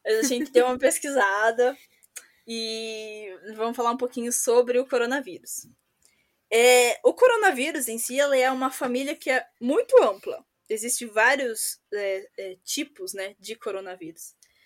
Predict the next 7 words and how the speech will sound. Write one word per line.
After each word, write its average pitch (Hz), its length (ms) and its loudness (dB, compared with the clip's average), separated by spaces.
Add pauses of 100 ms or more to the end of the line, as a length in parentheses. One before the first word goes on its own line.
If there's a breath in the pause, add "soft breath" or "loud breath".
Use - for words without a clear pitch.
(300 soft breath)
E 302 480 -2
ele, 330 280 2 (100)
é, 247 380 4
o 247 60 -6
coronavírus 302 540 -2
é 302 60 2
responsável 320 1040 -2